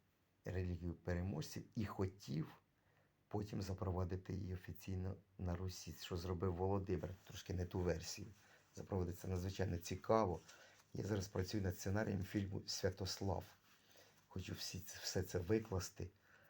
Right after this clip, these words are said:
Е, це моя така мрія.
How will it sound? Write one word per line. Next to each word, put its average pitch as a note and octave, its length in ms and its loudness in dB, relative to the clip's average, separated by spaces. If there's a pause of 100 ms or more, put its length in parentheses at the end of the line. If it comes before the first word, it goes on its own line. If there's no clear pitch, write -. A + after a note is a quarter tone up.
(640)
Е, - 760 0 (880)
це G2 140 0
моя F#2+ 240 2
така - 440 0
мрія. F#2 520 4